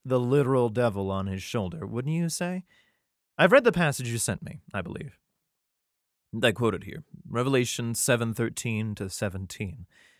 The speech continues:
New International Version, not the version we're reading. Hopefully our King James Version is a pretty metal version of things. Uh, then, then one of the elders asked me,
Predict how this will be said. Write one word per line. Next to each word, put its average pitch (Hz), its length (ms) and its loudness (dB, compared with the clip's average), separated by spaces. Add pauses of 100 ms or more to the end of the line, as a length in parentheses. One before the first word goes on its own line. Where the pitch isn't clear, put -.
(260)
New 101 180 2
International 107 520 2
Version, - 380 -10 (100)
not 98 220 -14
the 78 80 -12
version 82 340 -10
we're - 140 -6
reading. 90 300 -12 (200)
Hopefully 113 340 -2
our 101 140 2
King 104 320 -4
James 92 300 -6
Version 101 300 -10
is 95 120 -12
a - 60 -16
pretty 98 260 -6
metal 90 480 -6
version - 380 -12
of - 100 -14
things. - 380 -14 (880)
Uh, 143 200 8
then, 151 420 2
then 170 240 4
one 247 160 6
of 311 60 2
the 240 100 4
elders 147 400 4
asked 127 320 2
me, 110 380 -2